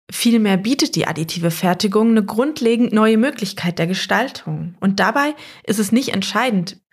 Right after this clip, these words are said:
welche spezifische Methode ich zuerst lerne, sondern zunächst,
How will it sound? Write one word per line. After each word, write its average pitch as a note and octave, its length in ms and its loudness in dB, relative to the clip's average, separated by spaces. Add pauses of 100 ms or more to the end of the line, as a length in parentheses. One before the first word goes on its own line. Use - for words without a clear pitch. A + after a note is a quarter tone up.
(200)
welche G3 440 0
spezifische B3+ 680 0
Methode E3 460 0
ich - 160 -6
zuerst - 440 -4
lerne, G#3+ 300 2
sondern A#3+ 380 2
zunächst, G#3 500 0